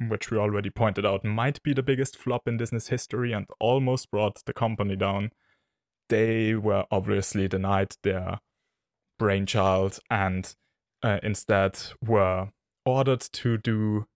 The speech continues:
a few other movies, and if they turn out to be successful, they could do, do The Brainchild. So they directed The Mouse Detective instead. Big success.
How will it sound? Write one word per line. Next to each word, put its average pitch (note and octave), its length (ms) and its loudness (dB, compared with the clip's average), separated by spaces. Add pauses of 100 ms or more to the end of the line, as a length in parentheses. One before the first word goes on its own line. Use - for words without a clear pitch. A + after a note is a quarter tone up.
(120)
a B2+ 60 0
few D#3 320 0
other B2+ 180 2
movies, A2 540 0
and A2 180 0
if - 220 -4
they G#2+ 200 4
turn G#2 320 0
out F#2+ 200 2
to G#2 80 -4
be G#2 120 -4
successful, A#2+ 640 0
they G2 220 -2
could - 480 -2
do, G2+ 120 -2
do F2 160 -4
The D#2+ 120 -4
Brainchild. - 580 -10 (320)
So G2 240 2
they G2 360 0 (160)
directed F#2+ 640 0
The G#2 80 -4
Mouse A2 220 2
Detective - 540 -4
instead. - 460 2 (260)
Big A2 160 0
success. - 640 -4